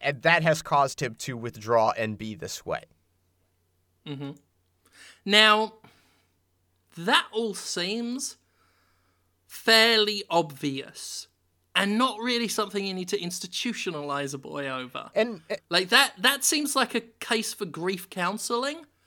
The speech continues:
Speaker 2: that I think if, if he'd gotten like this after she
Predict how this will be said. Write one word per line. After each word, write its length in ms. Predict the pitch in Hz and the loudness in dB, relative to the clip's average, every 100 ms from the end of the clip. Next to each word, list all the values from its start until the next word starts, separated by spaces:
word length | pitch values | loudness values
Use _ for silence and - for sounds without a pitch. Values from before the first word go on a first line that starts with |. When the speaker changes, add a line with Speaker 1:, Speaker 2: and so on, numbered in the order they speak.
| _ _ _ _ | _ _ _ _
Speaker 2:
that 320 | 156 175 202 - | 0 4 4 6
I 120 | 185 | 4
think 520 | 190 - 220 233 - - | 4 2 0 0 -6 -8
if, 220 | 185 180 - 160 _ - | -6 -6 -10 -20 _ -8
if 180 | 180 214 | -4 -2
he'd 220 | 214 208 | -2 4
gotten 380 | 196 208 196 175 | 4 4 0 0
like 260 | 165 - | 0 -2
this 220 | 165 156 | -8 -4
after 300 | 156 156 - 160 | -2 -4 -6 -8
she 480 | - 160 156 147 | -4 -2 -2 -4